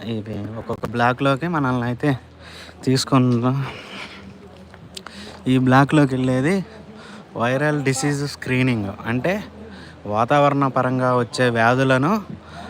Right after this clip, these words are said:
ఆ, మనకి కంటికి చూపించే విధంగా ఆ వచ్చే వ్యాధులు ఎలా తట్టుకుంటాయి అనేది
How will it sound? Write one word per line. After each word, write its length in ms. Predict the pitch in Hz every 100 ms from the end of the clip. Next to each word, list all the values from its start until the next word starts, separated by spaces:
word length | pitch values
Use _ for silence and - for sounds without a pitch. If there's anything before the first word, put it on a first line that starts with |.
| - 120
ఆ, 180 | 120
మనకి 440 | 120 123 123 131 123
కంటికి 380 | 135 135 139 143
చూపించే 520 | 135 131 127 - 127
విధంగా 560 | 127 120 120 143 165 - - - - -
ఆ 40 | 113
వచ్చే 280 | 113 - 151
వ్యాధులు 400 | 135 135 143 143
ఎలా 320 | 123 117 135
తట్టుకుంటాయి 560 | 127 120 120 120 120 117
అనేది 500 | 117 123 127 208